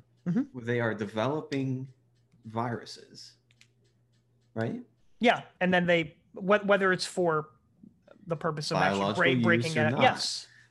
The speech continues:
Speaker 2: Like, if you hear this, and then that location, there's a virus breakout.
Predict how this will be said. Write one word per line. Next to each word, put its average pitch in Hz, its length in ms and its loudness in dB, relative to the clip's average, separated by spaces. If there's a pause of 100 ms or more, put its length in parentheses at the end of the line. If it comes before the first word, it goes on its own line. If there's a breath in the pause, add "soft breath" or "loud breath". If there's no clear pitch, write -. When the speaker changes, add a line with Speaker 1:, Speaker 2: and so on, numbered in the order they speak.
Speaker 2:
Like, 113 240 -4
if 123 160 -10
you 170 60 -6
hear 349 340 -2
this, - 500 -8 (520)
and 127 120 0
then 131 380 0 (360)
that 143 280 0
location, 143 760 -4 (1160)
there's 110 140 -8
a 107 60 -6
virus 123 360 -2
breakout. - 500 -16